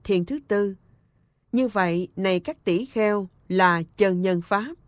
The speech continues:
Lại nữa, này các tỷ kheo, có người phi chân nhân vượt lên mọi sắc tưởng, diệt trừ mọi chướng ngại tưởng, không tác ý đối với dị tưởng. Người ấy nghĩ rằng hư không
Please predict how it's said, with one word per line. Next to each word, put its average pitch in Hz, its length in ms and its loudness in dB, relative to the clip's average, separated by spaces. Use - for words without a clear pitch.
Lại 202 200 4
nữa, 202 440 0
này 196 200 2
các 330 240 -8
tỷ 202 200 0
kheo, 208 420 -2
có 330 120 4
người 190 360 2
phi 233 280 -4
chân 220 360 2
nhân 214 320 0
vượt 196 260 0
lên 240 220 -2
mọi 175 240 0
sắc - 320 -12
tưởng, 190 380 0
diệt 208 260 2
trừ 185 460 2
mọi 180 380 2
chướng 285 240 -2
ngại 170 280 -2
tưởng, 214 380 -2
không 208 220 2
tác 240 260 -4
ý 233 320 -2
đối 240 160 6
với 220 360 0
dị 180 200 0
tưởng. 180 440 -2
Người 208 160 4
ấy 226 240 -2
nghĩ 247 300 -2
rằng 175 360 0
hư 254 240 0
không 240 400 -2